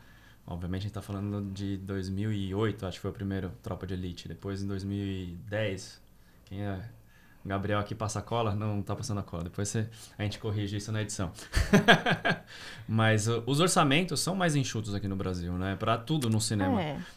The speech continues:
Speaker 1: Porque financiamento, diferente dos Estados Unidos, os Estados Unidos têm mecanismos de financiamento que não dependem só do governo.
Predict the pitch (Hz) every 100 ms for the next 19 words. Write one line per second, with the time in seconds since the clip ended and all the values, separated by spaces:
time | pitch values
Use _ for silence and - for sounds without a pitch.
0 | - 120 127 127 - - 143 170 190 -
1 | 135 120 135 170 117 107 165 180 180 147
2 | 117 139 117 - 117 120 127 147 151 151
3 | 151 160 139 160 147 131 120 113 110 107
4 | 104 107 139 135 113 131 139 139 139 139
5 | - 131 127 139 117 104 92